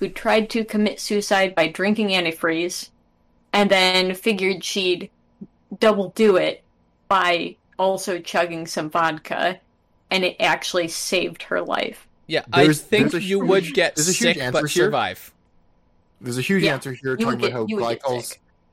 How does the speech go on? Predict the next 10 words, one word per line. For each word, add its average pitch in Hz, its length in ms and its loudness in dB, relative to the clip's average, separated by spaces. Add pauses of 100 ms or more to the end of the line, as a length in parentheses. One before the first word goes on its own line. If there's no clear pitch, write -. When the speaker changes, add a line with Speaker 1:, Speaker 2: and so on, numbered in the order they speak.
Speaker 3:
glycols 131 340 -2
come 113 100 -6
in 101 60 -8
three 110 220 -4
grades, 113 300 0
industrial, 98 380 -4
agriculture, 90 520 -6
and, 85 120 -10 (220)
and 82 300 -10
pharmaceutical, 127 840 2